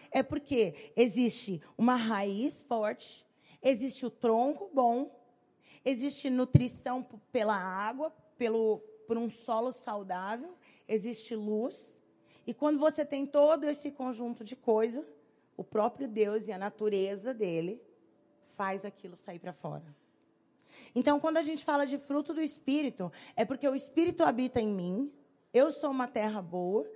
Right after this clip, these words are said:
eu tô nutrindo o Espírito Santo na minha vida, eu tô ouvindo a palavra, eu tô lendo a Bíblia, eu tô falando com o Senhor, eu tô conversando, eu tenho um relacionamento com Deus. E aí, o que que acontece?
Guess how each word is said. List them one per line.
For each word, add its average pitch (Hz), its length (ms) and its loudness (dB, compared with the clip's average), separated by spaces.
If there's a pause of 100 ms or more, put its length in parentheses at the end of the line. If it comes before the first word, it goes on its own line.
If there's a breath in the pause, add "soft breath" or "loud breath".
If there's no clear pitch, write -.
(280 loud breath)
eu 254 100 4
tô 339 160 2
nutrindo 349 720 0
o - 20 -2
Espírito 285 460 -6
Santo 269 640 -4 (240 soft breath)
na 240 220 0
minha 233 200 -2
vida, 190 380 -2
eu 226 60 2
tô 226 160 -2
ouvindo 240 380 -2
a 240 40 0
palavra, 196 540 -4
eu 220 40 -4
tô 233 120 -6
lendo 247 340 -2
a 190 80 -2
Bíblia, 190 460 -6 (280 loud breath)
eu 247 120 2
tô 294 120 2
falando 302 400 -2
com 302 140 -2
o 285 60 -2
Senhor, 240 340 -6
eu 233 80 -4
tô 254 100 -4
conversando, 277 720 0
eu 240 60 -6
tenho 254 140 -6
um 254 40 0
relacionamento 269 960 2
com 294 180 -2
Deus. 240 300 2 (880 soft breath)
E 285 80 6
aí, 285 220 4
o 311 40 -4
que 285 120 -6
que - 80 2
acontece? 247 640 -2